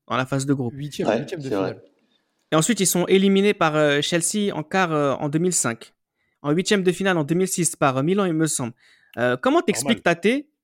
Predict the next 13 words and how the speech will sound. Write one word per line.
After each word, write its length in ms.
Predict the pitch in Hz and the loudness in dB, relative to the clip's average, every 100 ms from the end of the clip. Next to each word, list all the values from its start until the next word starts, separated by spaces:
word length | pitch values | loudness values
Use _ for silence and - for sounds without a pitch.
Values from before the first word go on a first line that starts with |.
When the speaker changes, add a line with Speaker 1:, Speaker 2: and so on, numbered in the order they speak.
| _ | _
Speaker 1:
que 360 | - 143 131 - _ | -2 0 0 -2 _
le 120 | 147 | 0
meilleur 480 | 175 254 269 247 165 | 4 6 6 4 2
des 100 | 151 | 0
Ballack 560 | 143 131 160 - - _ _ _ _ - - | 2 2 0 -4 -12 _ _ _ _ -12 -10
ne 60 | |
parvienne 460 | 151 170 160 160 151 | -4 -2 0 0 2
pas 320 | 160 247 262 | 2 0 -4
à 80 | 147 | -8
faire 180 | 160 143 | -6 -6
briller 300 | 135 139 202 | -4 -2 -2
en 80 | 151 | -2
Europe, 380 | 123 156 - | -2 -4 -4